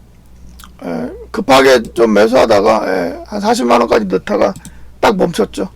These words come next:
예. 이제는 좀 한 십 퍼센트 뭐, 추가 하락 나오면, 예, 한 여기쯤에 한 사천오백 원 선이나 사천,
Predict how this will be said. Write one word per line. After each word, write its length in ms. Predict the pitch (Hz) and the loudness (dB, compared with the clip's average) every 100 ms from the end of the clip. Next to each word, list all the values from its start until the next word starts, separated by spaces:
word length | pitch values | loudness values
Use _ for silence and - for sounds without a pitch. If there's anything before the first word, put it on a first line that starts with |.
| - - 277 | -20 -16 -10
예. 180 | 247 - - - - | -10 -12 -18 -20 -14
이제는 300 | - 220 262 | -4 2 2
좀 340 | 233 120 110 98 - - - - - | 4 4 2 -2 -8 -20 -20 -20 -10
한 140 | - 247 | -2 0
십 140 | - | 0
퍼센트 380 | - 330 302 262 | 2 4 4 4
뭐, 220 | 269 254 | 6 6
추가 380 | - - 311 320 | 6 4 6 8
하락 200 | 311 302 | 8 6
나오면, 720 | 240 214 247 277 254 240 302 - - 175 - - | 6 6 6 4 6 4 2 -4 -20 -20 -16 -10
예, 360 | 262 175 123 85 - - - - - - - - - - - - - | -6 -4 -6 -10 -18 -20 -20 -20 -20 -20 -20 -20 -20 -20 -20 -18 -6
한 100 | 110 | 2
여기쯤에 680 | 107 269 220 - 214 208 208 | 4 4 2 2 2 2 2
한 220 | 196 202 | 2 0
사천오백 720 | 208 226 - 254 107 101 117 | -2 -4 -2 0 0 2 4
원 160 | 110 107 | 4 4
선이나 960 | 104 110 110 107 110 110 196 - 202 190 | 2 2 0 -2 -4 -6 -2 0 0 0
사천, 1160 | 202 220 - - 202 196 196 202 202 202 - | -4 -6 -8 -4 0 0 0 -2 -2 -2 -6